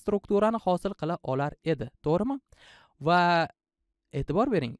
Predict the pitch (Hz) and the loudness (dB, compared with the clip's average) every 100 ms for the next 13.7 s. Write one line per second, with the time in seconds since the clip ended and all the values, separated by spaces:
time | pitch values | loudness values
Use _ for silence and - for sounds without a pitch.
0 | _ - - 143 190 202 151 123 - 143 | _ -4 0 2 0 -2 -4 -6 -4 0
1 | 147 175 147 120 120 139 131 139 131 123 | 0 -2 -4 -6 -6 -6 -2 -2 -2 -6
2 | 120 - 120 - 120 120 113 143 208 - | -6 -6 -6 -6 -6 -4 -4 -2 -2 -2
3 | _ _ - 127 - 135 127 123 131 180 | _ _ -8 -8 -2 0 -2 -2 -2 0
4 | 208 135 110 - - 123 127 123 123 143 | 0 -2 -4 -8 -8 -6 -4 -4 -4 -8
5 | - 127 - 123 214 127 113 113 110 117 | -8 -10 -8 -8 -8 -8 -8 -8 -8 -4
6 | 127 175 185 196 _ _ 120 117 127 139 | -2 -2 -4 -6 _ _ -6 -4 -4 -4
7 | 139 123 113 - 117 113 120 127 - 123 | -6 -6 -8 -8 -8 -6 -8 -12 -10 -6
8 | - - 117 - 120 110 - 120 _ - | -6 -6 -10 -6 -6 -6 -10 -16 _ -20
9 | - 143 196 190 180 170 - - 139 135 | -8 -4 -2 -2 0 -2 -4 -4 -2 -2
10 | - 135 165 202 - 110 _ _ _ - | -6 -8 -6 -8 -6 -10 _ _ _ -8
11 | 151 180 190 156 170 175 165 185 143 151 | -2 2 0 0 -2 0 0 0 0 -4
12 | _ _ - - - 196 147 131 165 160 | _ _ -14 -14 -6 -4 -4 -2 -2 -2
13 | - - 156 147 156 - | -4 -4 -2 0 -2 -2